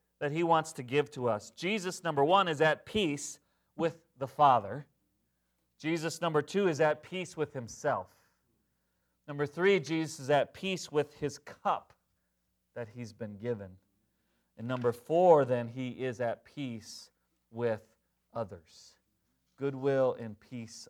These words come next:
on earth. Let's talk about Jesus being at peace with the Father. John chapter ten, verse thirty says, "I and the Father are one." I and the Father are one.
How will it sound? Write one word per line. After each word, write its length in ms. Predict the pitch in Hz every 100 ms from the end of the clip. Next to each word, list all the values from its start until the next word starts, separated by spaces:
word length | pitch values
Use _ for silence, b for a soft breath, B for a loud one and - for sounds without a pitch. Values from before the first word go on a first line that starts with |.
| -
on 180 | 113 104
earth. 260 | 90 - _ _ _ _ _ _ _ _ _
Let's 140 | 120 -
talk 180 | 170
about 280 | 156 143 120
Jesus 400 | 117 151 123 117
being 260 | - 135 120
at 220 | 113 -
peace 560 | - 143 107 - - - _ _ _ _
with 240 | 131 135 -
the 80 | 123
Father. 420 | - 120 107 101
John 300 | 98 143 151
chapter 280 | 170 151 139
ten, 320 | - 170 151
verse 220 | 143 143
thirty 240 | 156 151
says, 320 | 165 - 123 -
"I 500 | - 127 151 175 180 180 _ _ _ -
and 140 | 127
the 80 | 120
Father 720 | - 131 135 147 151 151 151 _ _
are 180 | 113 107
one." 400 | 101 104 101 92 85 82 _ _ _ _ _ _ _ _ _ _ _ _ _ -
I 220 | 117 131
and 120 | 135
the 60 | 123
Father 640 | - 123 123 123 120 120 - _ _
are 120 | 110
one. 340 | 104 101 98